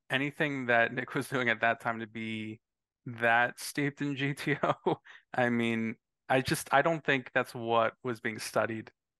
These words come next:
at that time. I think he was almost kind of reacting against it. Um, because I, I think, I mean, he, he can tell his own story, but, uh, he, I think he had kind of gone down the G T O rabbit hole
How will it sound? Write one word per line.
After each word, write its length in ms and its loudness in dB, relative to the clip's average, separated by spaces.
at 160 0
that 180 2
time. 300 2
I 60 4
think 220 -2
he 120 -2
was 320 0
almost 340 2
kind 140 -2
of 100 -4
reacting 460 2
against 480 -8
it. 120 -2
Um, 420 2
because 400 0
I, 200 4
I 60 4
think, 280 -2
I 60 -2
mean, 140 2
he, 160 0
he 40 -4
can 140 -2
tell 140 4
his 100 -2
own 120 -6
story, 360 -2
but, 160 -4
uh, 220 -4
he, 200 -8
I 80 2
think 220 -2
he 360 -4
had 100 2
kind 160 0
of 80 -6
gone 200 2
down 220 4
the 60 -2
G 160 -4
T 180 -6
O 80 4
rabbit 320 2
hole 360 -4